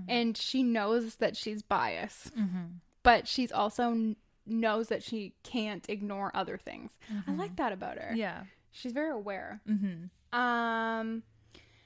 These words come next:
Speaker 1: she's hoping that Sal did not kill Andy on April twenty,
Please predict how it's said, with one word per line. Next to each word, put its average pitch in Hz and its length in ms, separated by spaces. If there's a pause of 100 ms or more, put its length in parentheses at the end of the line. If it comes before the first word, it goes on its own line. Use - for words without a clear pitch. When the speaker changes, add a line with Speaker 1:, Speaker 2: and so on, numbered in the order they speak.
(140)
Speaker 1:
she's 254 220
hoping 330 320
that 349 220
Sal 240 380
did 214 220
not 208 340
kill 302 340
Andy 208 480
on 214 280
April 254 400
twenty, 214 440